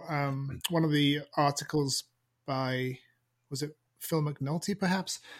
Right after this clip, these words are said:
who was saying that, you know, the, the, the look, uh, if the board are not there on Saturday, the look for Dyche's first home, home game would be, uh, a sour one for him to sort of turn around and see the director's box empty. But I,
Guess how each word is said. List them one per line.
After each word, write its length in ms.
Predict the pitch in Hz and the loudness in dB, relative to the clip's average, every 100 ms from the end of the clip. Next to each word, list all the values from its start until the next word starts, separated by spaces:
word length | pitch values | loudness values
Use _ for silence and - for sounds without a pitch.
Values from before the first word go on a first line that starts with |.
| - - | -14 -4
who 80 | |
was 100 | 139 | -2
saying 220 | - 147 135 | 2 2 0
that, 120 | 123 | -2
you 80 | 143 | -4
know, 40 | |
the, 140 | 127 131 | -2 -2
the, 140 | 147 | -4
the 180 | 131 139 | -2 2
look, 400 | 147 - - - - - - _ 135 | 4 4 4 -4 -4 -20 -20 _ -8
uh, 240 | 123 127 | -6 -4
if 160 | 139 - | -6 -4
the 80 | 139 | -2
board 320 | 147 147 131 | 2 2 2
are 60 | |
not 300 | 127 135 131 | -2 -4 -6
there 160 | 139 127 | -6 -4
on 100 | 127 | -6
Saturday, 520 | - 135 - 131 127 | -6 -6 -6 -6 -4
the 100 | 123 | -4
look 300 | 127 135 131 | -2 -2 -4
for 320 | - 139 131 123 - | -8 -6 -6 -8 -6
Dyche's 400 | 135 131 - 120 | -4 -4 -4 -8
first 380 | - - 131 - | -10 -8 -8 -6
home, 300 | 135 131 151 - | -6 -6 -8 -6
home 220 | 139 127 | -4 -2
game 400 | 139 131 131 123 _ _ _ _ _ _ _ - | 2 2 2 -2 _ _ _ _ _ _ _ 4
would 240 | 151 143 | 6 6
be, 240 | 147 131 135 | 6 6 6
uh, 220 | 127 123 - - - - | 4 0 -4 -20 -14 -2
a 80 | 143 | 0
sour 380 | - 151 143 | 4 6 6
one 180 | 135 131 | 4 2
for 160 | 131 135 | 0 -2
him 360 | 143 151 139 | 2 2 2
to 80 | 123 | -2
sort 160 | - 127 | -4 -4
of 80 | - | -4
turn 220 | 139 131 | -4 -2
around 200 | 127 127 | -2 -2
and 100 | 131 | -2
see 180 | 139 127 | -2 -2
the 120 | 127 | -2
director's 460 | 127 123 - 127 | -2 -4 -4 -8
box 280 | - 127 - | -4 -6 -4
empty. 300 | 131 127 131 | -4 -2 -2
But 160 | 123 127 | 0 0
I, 180 | 135 | 0